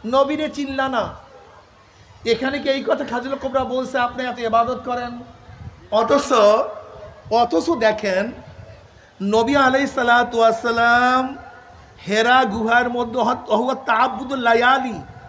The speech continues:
তিনি কিন্তু হেরা গুহার মধ্যে ইবাদতরত অবস্থায়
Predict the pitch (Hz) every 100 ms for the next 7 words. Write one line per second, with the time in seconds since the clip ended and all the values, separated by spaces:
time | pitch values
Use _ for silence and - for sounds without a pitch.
0 | - - _ - - - - - - -
1 | - 254 262 269 285 302 240 208 226 277
2 | 220 240 254 277 285 240 294 311 - -
3 | - - - - 208 220 269 294 - 233
4 | 240 254 262 262 269 294 294 320 -